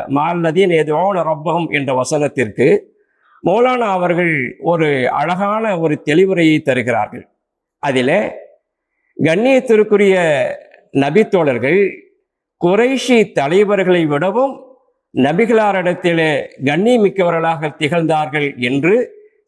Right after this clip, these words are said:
சஹாபாக்களுடைய கண்ணியத்தை உயர்த்தி பிடித்திருக்கிறார்கள். இன்னும் இது போன்ற செய்திகளை இன்னும் காண வேண்டும் என்று சொன்னால், அல் முஃமின் என்ற அத்தியாயத்தின் ஏழாவது வசனம், "அல்லதீன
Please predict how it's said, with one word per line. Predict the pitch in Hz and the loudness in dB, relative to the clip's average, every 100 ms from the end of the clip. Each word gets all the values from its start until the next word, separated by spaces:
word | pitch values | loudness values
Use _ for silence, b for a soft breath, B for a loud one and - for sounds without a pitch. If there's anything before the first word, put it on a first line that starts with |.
| - | -4
சஹாபாக்களுடைய | 135 156 190 170 165 151 147 139 131 | -2 0 -2 0 -2 0 2 2 2
கண்ணியத்தை | 120 131 156 139 - 131 | 0 0 2 2 2 0
உயர்த்தி | 123 123 131 156 - 131 | 0 -2 -4 -4 -2 -2
பிடித்திருக்கிறார்கள். | 110 117 123 110 - 104 101 104 - _ _ _ _ b b b b b | -2 -4 0 0 0 0 -2 -4 -10 _ _ _ _ b b b b b
இன்னும் | 190 220 269 254 156 135 - - | 0 2 4 2 2 -2 -4 0
இது | 190 262 | 2 2
போன்ற | 226 262 269 262 | 2 0 2 0
செய்திகளை | - 202 208 190 190 165 | 2 2 2 2 0 0
இன்னும் | 175 262 254 | 0 0 0
காண | 190 185 196 | -2 -4 -2
வேண்டும் | 180 165 | -2 0
என்று | 156 135 | 0 0
சொன்னால், | 135 131 117 147 214 - - _ _ _ _ _ _ _ _ _ _ _ | -2 -2 -4 -4 -4 -8 -16 _ _ _ _ _ _ _ _ _ _ _
அல் | - 185 220 262 | -6 -2 0 0
முஃமின் | 294 262 254 196 143 - - - | 2 2 4 2 0 -4 -8 -4
என்ற | 190 196 180 165 139 147 | -2 0 2 2 0 0
அத்தியாயத்தின் | 147 143 208 202 175 170 - 151 | -4 0 2 2 2 -4 0 2
ஏழாவது | 131 165 240 240 220 196 | 2 2 2 0 0 -2
வசனம், | 160 151 165 151 117 113 - _ _ - _ _ _ _ _ _ _ _ _ _ _ 185 | -2 -2 -2 -4 -4 -10 -20 _ _ -20 _ _ _ _ _ _ _ _ _ _ _ -2
"அல்லதீன | 208 220 208 262 254 214 185 139 | 0 2 2 2 2 2 0 -4